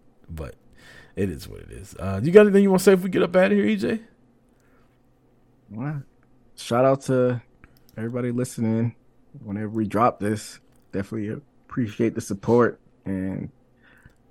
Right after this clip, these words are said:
Speaker 2: we will be dropping, uh, Haymaker later on this week as well. So for those M M A fans, be on the lookout for that 'cause we got a big pay-per-view coming up this weekend.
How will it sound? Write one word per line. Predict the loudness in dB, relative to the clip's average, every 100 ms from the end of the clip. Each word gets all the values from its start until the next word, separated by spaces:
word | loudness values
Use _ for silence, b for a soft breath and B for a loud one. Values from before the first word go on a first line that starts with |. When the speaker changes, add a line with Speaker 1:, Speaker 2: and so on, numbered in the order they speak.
| _ -8
Speaker 2:
we | -6
will | -4 -4 -4
be | -2 -2
dropping, | 2 2 2 2 0 0 -2
uh, | -4 -8 -2
Haymaker | 4 4 4 0 -2 0
later | -2 0
on | 0
this | -2 -4
week | -10 -10
as | -8
well. | -6 -6
So | -10 -10 -10 -10 -14 _ _
for | -16 -16 -16 _
those | -2 -2
M | 0 -2
M | -2
A | -4
fans, | -6 -8 -6
be | -4
on | -4
the | -4
lookout | -6 -6 -8
for | -6
that | -4 -4 -6
'cause | -14 -16
we | -14
got |
a | -10
big | -10 -6
pay-per-view | -4 -2 -2 -6
coming | -4 -6
up | -6
this | -8 -2
weekend. | -2 -2 -6